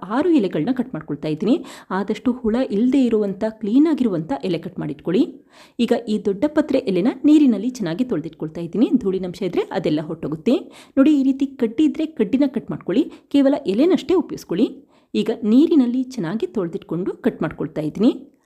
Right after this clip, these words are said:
ಹಾಗೆ ನಿಮಗೆ ಎಷ್ಟು ಪ್ರಮಾಣದಲ್ಲಿ ಟೀ ಮಾಡ್ತೀರಾ ಅದನ್ನ ನೋಡ್ಕೊಂಡು ಎಲೆನ ಉಪಯೋಗಿಸ್ಕೊಳ್ಳಿ. ನಾನಿಲ್ಲಿ ನಾಲ್ಕು ಗ್ಲಾಸ್‌ಗಷ್ಟು ಮಾಡ್ತಾ ಇದ್ದೀನಿ. ಅದಕ್ಕೆ ಒಂದು ಐದರಿಂದ ಆರು ಎಲೆಗಳನ್ನ ಉಪಯೋಗಿಸ್ಕೊಂಡಿದ್ದೀನಿ. ಈಗ ಚಾಕುವಲ್ಲಿ ಕಟ್ ಮಾಡ್ಕೊಳ್ತಾ ಇದ್ದೀನಿ. ಹಾಗೆ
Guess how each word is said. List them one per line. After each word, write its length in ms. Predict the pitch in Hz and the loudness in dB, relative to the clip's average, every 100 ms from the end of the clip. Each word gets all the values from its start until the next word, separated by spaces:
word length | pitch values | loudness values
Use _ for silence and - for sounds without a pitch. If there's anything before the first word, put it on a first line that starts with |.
| _ _ | _ _
ಹಾಗೆ 340 | 285 269 277 - | 2 2 2 2
ನಿಮಗೆ 240 | 226 233 - | 2 4 0
ಎಷ್ಟು 520 | - - - 339 - | -4 -8 -4 -4 2
ಪ್ರಮಾಣದಲ್ಲಿ 600 | 277 247 240 233 226 240 | 2 4 0 -4 -4 -4
ಟೀ 360 | 233 214 - - | -6 -6 -8 -6
ಮಾಡ್ತೀರಾ 360 | 196 196 220 233 | -6 -4 -4 -4
ಅದನ್ನ 220 | 196 196 202 | -4 -2 -2
ನೋಡ್ಕೊಂಡು 640 | 190 285 - 220 214 - | 0 0 2 2 2 0
ಎಲೆನ 220 | 185 165 277 | -2 0 0
ಉಪಯೋಗಿಸ್ಕೊಳ್ಳಿ. 640 | 320 - - 175 294 - - _ | -2 -6 -4 0 0 -2 -18 _
ನಾನಿಲ್ಲಿ 320 | 262 254 262 | 8 8 6
ನಾಲ್ಕು 460 | 240 185 208 294 294 | 0 -6 -4 -4 -6
ಗ್ಲಾಸ್‌ಗಷ್ಟು 560 | 233 208 - 190 - 349 330 | -4 -6 -4 -8 -4 -4 -2
ಮಾಡ್ತಾ 260 | 196 - 170 | -4 -4 -8
ಇದ್ದೀನಿ. 280 | 156 226 | 0 0
ಅದಕ್ಕೆ 360 | 330 220 254 262 | 2 -2 -2 0
ಒಂದು 220 | 240 208 | 0 0
ಐದರಿಂದ 440 | 214 320 302 220 233 - | 0 2 2 2 0 -4
ಆರು 240 | 196 294 370 | -4 2 4
ಎಲೆಗಳನ್ನ 420 | 226 - 151 202 | 2 0 -2 0
ಉಪಯೋಗಿಸ್ಕೊಂಡಿದ್ದೀನಿ. 680 | 339 - - 175 151 180 262 - - - - - | -2 -4 -10 -10 -8 0 0 0 -16 -20 -18 -4
ಈಗ 180 | 208 359 466 | -2 -2 -6
ಚಾಕುವಲ್ಲಿ 440 | - 415 415 240 254 | -4 -4 0 -2 0
ಕಟ್ 240 | 247 - | -4 -4
ಮಾಡ್ಕೊಳ್ತಾ 380 | 160 - 160 175 | -8 -8 -8 -8
ಇದ್ದೀನಿ. 280 | 180 185 302 - - _ _ _ | -2 2 2 0 -20 _ _ _
ಹಾಗೆ 440 | 202 180 392 - | -6 0 0 -2